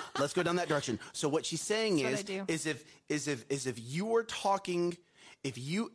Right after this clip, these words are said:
Speaker 2: if you're a male talking to Amber,
Speaker 1: Mm-hmm.
Speaker 2: if you're a guy talking to my wife about a marriage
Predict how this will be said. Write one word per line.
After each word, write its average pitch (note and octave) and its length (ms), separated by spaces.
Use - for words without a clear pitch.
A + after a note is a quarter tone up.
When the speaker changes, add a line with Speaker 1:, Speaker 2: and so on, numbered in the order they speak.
Speaker 2:
if B2 140
you're F#3 300
a D#3 40
male D3+ 680
talking D#3+ 480
to - 320
Amber, C3+ 640
Speaker 1:
Mm-hmm. G#3 280
Speaker 2:
if G3+ 80
you're C3+ 100
a C#3 100
guy F3 220
talking C#3 460
to E3 80
my C3 240
wife D#3+ 760
about C3 320
a C3 80
marriage B2 360